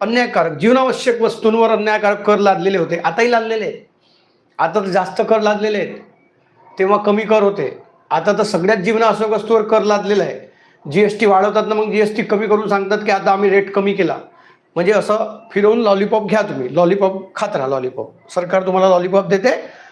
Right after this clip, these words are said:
लॉलीपॉप आपल्याला खायचं आहे, ठीक आहे. तर हा जो मिठाचा सत्याग्रह आहे, प्रतिकात्मक होता. प्रतिकात्मक होता म्हणजे फक्त मिठाचाच कायदा मोडायचा होता का? नाही, तर सरकारला हे दाखवायचं होतं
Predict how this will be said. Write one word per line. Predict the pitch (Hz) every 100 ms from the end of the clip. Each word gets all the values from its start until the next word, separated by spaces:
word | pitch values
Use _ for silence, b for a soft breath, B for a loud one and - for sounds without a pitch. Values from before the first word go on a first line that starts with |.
| B
लॉलीपॉप | 180 170 175 180 156
आपल्याला | 165 220
खायचं | 240 196 -
आहे, | - - - _ _ _
ठीक | - 269
आहे. | 269 269 B B B -
तर |
हा | 254
जो | 302
मिठाचा | 294 247 240 240 294
सत्याग्रह | 254 247 240 240
आहे, | 240 214
प्रतिकात्मक | 233 190 202 247 233 233 285
होता. | 190 170
प्रतिकात्मक | 139 170 208 214 220 208
होता | 214 220
म्हणजे | 214 226 226 - B B B B B _ -
फक्त | - 285
मिठाचाच | 233 147 190 240
कायदा | - 233 254
मोडायचा | 247 247 240
होता | 240 247
का? | 214
नाही, | 185 175 170
तर |
सरकारला | 170 - 175 214 214
हे | 208
दाखवायचं | 175 165 147 214 247 247
होतं | 208 208 269 415